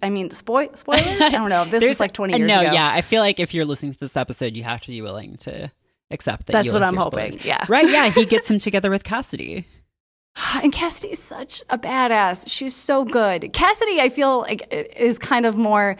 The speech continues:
Speaker 1: you know, if you wanna go for, like, w-, thinking about this in really traditional, like, stereotypical roles in a family, Cassidy is so dad and Sisko can be so,
Speaker 2: <laughs>
Speaker 1: like, mom in, like, such a beautiful way. They have a really wonderful dynamic, like, start to finish with that whole thing.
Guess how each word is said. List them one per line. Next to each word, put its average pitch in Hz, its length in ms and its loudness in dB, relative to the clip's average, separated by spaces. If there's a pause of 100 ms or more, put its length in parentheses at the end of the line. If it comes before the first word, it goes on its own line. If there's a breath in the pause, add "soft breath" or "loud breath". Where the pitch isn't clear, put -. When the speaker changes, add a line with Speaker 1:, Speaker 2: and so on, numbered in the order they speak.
(240 loud breath)
Speaker 1:
you 320 80 4
know, 330 80 6
if 302 80 -2
you 320 80 4
wanna 349 220 0
go 294 160 2
for, - 100 -14
like, 226 240 0
w-, 226 200 -6
thinking 254 680 -2
about 214 160 2
this 202 140 -4
in 196 100 0
really 202 260 2
traditional, 190 540 -2
like, 180 180 -2
stereotypical 190 880 -2
roles 180 380 0
in 185 80 -2
a 180 60 -2
family, 214 560 -2 (320 loud breath)
Cassidy 311 420 0
is 277 80 0
so 233 280 0
dad 208 760 2
and 202 400 2
Sisko 254 640 0
can 240 140 2
be 226 180 2
so, 214 360 2
Speaker 2:
<laughs> 208 120 2
Speaker 1:
like, 190 160 -2
mom 196 560 2
in, 247 240 2
like, 233 160 -2
such 349 240 -4
a 330 60 2
beautiful 240 800 0
way. 175 280 2
They 190 120 0
have 240 160 0
a 294 60 4
really 233 440 0
wonderful 190 520 -2
dynamic, 170 580 -4
like, 208 160 -2
start 320 320 -2
to 233 80 0
finish 180 400 -4
with 165 100 -10
that 165 160 -2
whole 160 180 -4
thing. - 300 -8